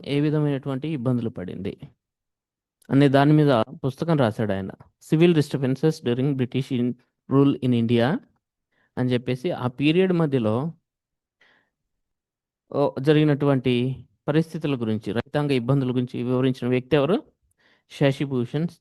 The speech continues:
చౌదరి. ఇది అడగటానికి ఆస్కారం ఉన్నటువంటి ఏరియా. ఏమంటారు ఆయన?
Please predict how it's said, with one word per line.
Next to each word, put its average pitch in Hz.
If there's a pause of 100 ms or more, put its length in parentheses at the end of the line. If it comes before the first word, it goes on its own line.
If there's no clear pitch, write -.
(200)
చౌదరి. 95 (100)
ఇది 120
అడగటానికి 127
ఆస్కారం 113
ఉన్నటువంటి 104 (500)
ఏరియా. 107
ఏమంటారు 214
ఆయన? 156